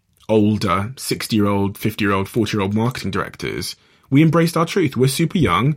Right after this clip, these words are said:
and that's why we're better, because we're native to social media. And I honestly believe there are so many business owners right out there right now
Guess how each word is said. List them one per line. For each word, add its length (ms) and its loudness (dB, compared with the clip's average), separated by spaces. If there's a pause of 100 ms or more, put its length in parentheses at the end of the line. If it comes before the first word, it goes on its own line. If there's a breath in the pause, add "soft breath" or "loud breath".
(200 loud breath)
and 140 2
that's 260 0
why 120 2
we're 140 4
better, 380 0 (560)
because 520 0 (200)
we're 200 4
native 760 2 (100)
to 160 0
social 380 -2
media. 480 -2 (320 loud breath)
And 100 0
I 120 6
honestly 420 4
believe 360 4
there 160 2
are 60 0
so 360 2
many 220 4
business 380 0
owners 240 -2
right 220 -2
out 180 -2
there 140 -2
right 240 -4
now 440 -2